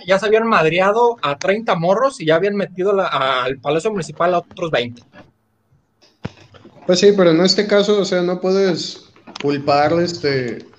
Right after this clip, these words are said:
Speaker 2: a todo el cuerpo policial con uno que a lo mejor no hizo nada, güey. Este,
Speaker 1: Güey,
Speaker 2: eso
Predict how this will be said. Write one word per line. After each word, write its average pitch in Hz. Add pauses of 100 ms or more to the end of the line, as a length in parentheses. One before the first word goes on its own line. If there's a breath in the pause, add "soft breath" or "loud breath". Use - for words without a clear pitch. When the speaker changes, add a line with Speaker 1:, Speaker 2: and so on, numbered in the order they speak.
(500)
Speaker 2:
a 131
todo 123
el 190
cuerpo 190
policial 170
con 156
uno 180
que 175
a 160
lo 147
mejor 135
no 170
hizo 165
nada, 120
güey. 92 (1000)
Este, 113 (400)
Speaker 1:
Güey, 180
Speaker 2:
eso 208